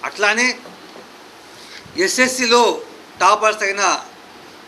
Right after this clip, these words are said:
టెన్ జీబీ నుంచి నైన్ జీబీ వరకు వచ్చిన విద్యార్థుల కూడా లిస్ట్ కూడా మా దగ్గర ఉంది. ఇంకా ఎవరైనా అప్లై చేసుకునే వాళ్ళు ఉంటే కూడా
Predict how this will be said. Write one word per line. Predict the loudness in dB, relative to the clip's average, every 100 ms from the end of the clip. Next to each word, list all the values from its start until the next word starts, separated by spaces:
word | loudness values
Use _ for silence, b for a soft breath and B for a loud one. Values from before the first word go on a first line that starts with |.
| -20 -20 -20 -20 -4
టెన్ | -2 0
జీబీ | 2 2 0
నుంచి | -2 -2 -2 0 0 -4 -4
నైన్ | -2 -2 -2
జీబీ | -4 -2
వరకు | 0 0 -2 -4
వచ్చిన | -6 -8
విద్యార్థుల | -10 -4 -2 -2 -4
కూడా | -6 -4
లిస్ట్ | -4 -4
కూడా | -4
మా | -2 -4
దగ్గర | -2 -2
ఉంది. | -4 -4 -6 -8 -16 -20 -20 -20 -20 -16
ఇంకా | -6 0
ఎవరైనా | 2 2 2 0
అప్లై | -2 -2 -2
చేసుకునే | -2 -4 -6 -4
వాళ్ళు | -2 -2
ఉంటే | -4 -4
కూడా | -6